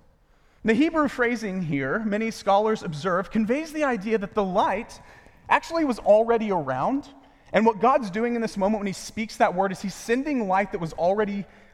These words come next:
in existence into a dark world, a dark, chaotic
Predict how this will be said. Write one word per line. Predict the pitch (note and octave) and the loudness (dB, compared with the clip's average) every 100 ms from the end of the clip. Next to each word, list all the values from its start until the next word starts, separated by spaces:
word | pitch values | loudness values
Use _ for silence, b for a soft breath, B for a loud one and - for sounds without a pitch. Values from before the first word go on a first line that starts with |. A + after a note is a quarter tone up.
| b - - | b -18 -2
in | G3+ | -2
existence | E3+ D3 D3 G#3 - C#3 C3+ - - b b b | -2 -4 -4 -4 -4 -8 -8 -12 -20 b b b
into | A3+ B3+ C4 - G#3+ G3 | 0 2 0 -2 -2 -2
a | D#3+ | 0
dark | D3+ D#3+ F3+ - - - - | 2 2 0 -10 -20 -20 -6
world, | D3 C3+ C3 | -2 -2 -4
a | |
dark, | C#3 D#3 E3 - | 0 0 0 -4
chaotic | - D#3+ C#3 C#3 B2+ | -10 -6 -4 -4 -6